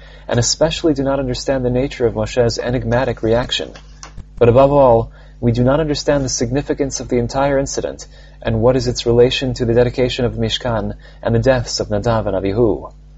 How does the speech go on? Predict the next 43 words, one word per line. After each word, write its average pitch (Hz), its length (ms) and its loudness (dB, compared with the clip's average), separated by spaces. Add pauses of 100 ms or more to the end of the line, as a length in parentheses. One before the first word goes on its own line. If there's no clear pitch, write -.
(960)
We 127 140 4
have 160 140 4
a 165 60 2
natural 151 380 2
tendency 131 460 -4
when 104 120 -2
examining 117 520 0
a 110 40 0
story 123 440 2
in 113 60 0
the 113 60 2
Torah 107 460 2 (300)
to 120 100 2
gloss 127 380 2
over 135 240 2
the 110 80 4
halachic 117 420 2
details 117 500 0
that 107 120 -2
may 117 140 0
be 113 120 -2
included 117 440 -2
in 107 80 0
the 104 60 -4
story, 110 520 0 (360)
on 127 120 -2
the 135 100 2
assumption 151 480 -2
that 131 100 -4
the 139 100 0
two 156 200 0
distinct 151 480 -4
areas, 110 600 -2 (220)
the 104 80 -2
narrative 117 640 0
and 107 160 -2
the 107 40 0
halacha, 107 680 0 (300)
are 110 120 0
to 120 120 -4
be 117 100 2
treated 131 400 0
separately. 76 640 -6